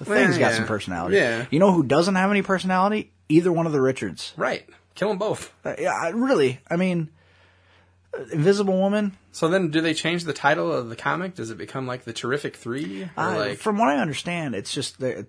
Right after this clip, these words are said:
Speaker 1: there, there's an arc happening called Three.
Speaker 2: Uh-huh.
Speaker 1: Um, and, uh, there's some cover art for it. It's, uh, three hexagons. Two of them are white and one of them is clear.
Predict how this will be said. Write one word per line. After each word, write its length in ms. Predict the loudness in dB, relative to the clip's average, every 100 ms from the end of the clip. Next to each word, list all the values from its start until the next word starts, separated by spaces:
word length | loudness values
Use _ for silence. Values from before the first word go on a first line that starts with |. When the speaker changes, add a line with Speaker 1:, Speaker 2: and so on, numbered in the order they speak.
| _
Speaker 1:
there, 420 | -20 -10 -4 -2 -2
there's 200 | -4 -4
an 140 | -2
arc 320 | 0 0 -2
happening 720 | -8 -4 -2 -2 -4 -4 -6 -12
called 320 | -6 -2 -2 -4
Three. 560 | -8 -4 -4 -6 -12 -18 -14
Speaker 2:
Uh-huh. 280 | -8 -8 -10 _ _ _ -6
Speaker 1:
Um, 420 | -2 0 -2 -6 -12 -6
and, 640 | -4 -2 -2 0 -2 -4 -10 _ _ _ -8
uh, 220 | -4 -2
there's 300 | -2 -2 -4
some 120 | -6 -4
cover 360 | 0 2 2
art 240 | 0 -2 -4
for 260 | -4 -2
it. 120 | -4 -8
It's, 300 | -10 -8 -4
uh, 320 | -4 -4 -8 -14 _ _ _
three 280 | -6 -2 -2
hexagons. 760 | -2 -6 -8 -8 -12 -14 -16 -20 _ _ _ _
Two 200 | -2 0
of 60 | 2
them 200 | 0 0
are 80 | 0
white 380 | 0 -2 -4 -6
and 120 | -6
one 100 | -6
of 80 | -6
them 300 | -6 -6 -8
is 460 | -10 -10 -10 -12 -14 _
clear. 420 | -10 -6 -6 -8